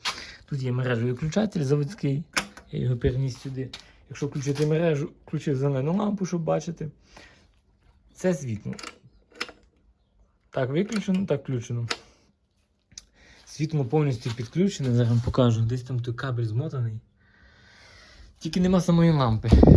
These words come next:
Може, я її ще до моменту продажу знайду. Е,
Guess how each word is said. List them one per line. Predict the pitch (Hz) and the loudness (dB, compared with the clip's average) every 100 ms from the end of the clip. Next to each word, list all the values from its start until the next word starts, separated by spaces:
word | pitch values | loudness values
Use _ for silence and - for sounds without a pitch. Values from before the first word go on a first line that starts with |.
| - - - - - - - - - - | 10 8 6 -2 -16 -16 -18 -20 -20 -10
Може, | 127 151 147 | -2 0 0
я | 147 | 0
її | 143 | 0
ще | 135 | -2
до | 131 | -4
моменту | 127 131 127 127 | -2 -2 -4 -6
продажу | 131 120 117 | -6 -4 -4
знайду. | 117 120 110 113 - _ _ _ _ _ _ _ _ | -4 -4 -4 -8 -12 _ _ _ _ _ _ _ _
Е, | 117 113 110 110 110 110 110 | -2 0 0 0 0 -2 -2